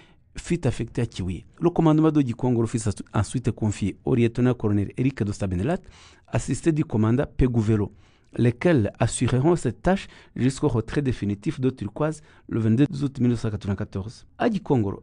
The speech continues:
les militaires français ont collaboré avec les autorités préfectorales qui massacraient les Tutsis. Ils organisaient régulièrement des réunions avec elles et sillonnaient toute la préfecture pour un repérage des lieux et fixaient des barrières,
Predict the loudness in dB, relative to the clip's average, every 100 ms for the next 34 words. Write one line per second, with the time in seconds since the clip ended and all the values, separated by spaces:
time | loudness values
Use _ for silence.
0 | 0 4 4 4 -2 0 -2 -2 -2 2
1 | 2 2 0 2 2 2 0 0 0 0
2 | -2 -2 -4 -2 -4 -6 -2 0 2 0
3 | -4 -4 0 0 -2 -12 -16 -4 -2 0
4 | -2 -2 -2 -2 -6 -14 -16 0 2 4
5 | 4 6 6 4 2 2 4 4 4 2
6 | 4 4 4 2 0 0 -2 -4 -4 -2
7 | -2 -2 -2 0 0 -2 -4 -4 -4 -6
8 | -8 -6 -6 -6 -10 -20 0 4 4 2
9 | 0 0 0 2 2 4 4 4 6 6
10 | 4 -2 -6 0 2 0 0 0 2 2
11 | 2 2 2 0